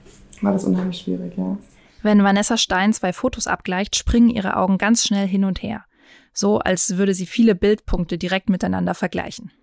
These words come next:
Speaker 1: Wie so ein, als würde ich ein Foto da drüber legen, so mache ich das dann, genau. Deshalb brauche ich auch immer die beiden Fotos zusammen und deshalb ist es halt auch mit zwei Bildschirmen einfacher zu arbeiten.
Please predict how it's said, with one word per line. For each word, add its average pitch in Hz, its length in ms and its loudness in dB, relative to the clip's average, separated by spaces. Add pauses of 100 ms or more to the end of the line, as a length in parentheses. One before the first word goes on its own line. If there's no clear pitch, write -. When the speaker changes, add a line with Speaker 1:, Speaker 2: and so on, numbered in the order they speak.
Speaker 1:
Wie 214 140 -8
so 202 160 -2
ein, 196 720 -6
als - 260 -4
würde 196 120 -2
ich 190 60 -2
ein 185 80 -2
Foto 202 260 0
da 185 100 6
drüber 185 260 2
legen, 175 360 -6
so 175 220 -6
mache 175 260 -4
ich - 80 -20
das 175 220 -10
dann, 175 300 -10
genau. 175 340 -10
Deshalb 170 220 -8
brauche 175 140 2
ich 175 100 -2
auch - 40 -14
immer 180 140 -2
die 175 80 0
beiden 175 260 0
Fotos 180 320 -10
zusammen 175 360 -4
und 170 160 -6
deshalb 185 240 4
ist 180 80 -2
es 175 120 -6
halt 180 140 -2
auch 170 80 -2
mit 170 140 -8
zwei 170 160 -8
Bildschirmen 170 380 -10
einfacher 165 340 -14
zu 160 120 -14
arbeiten. 170 600 -12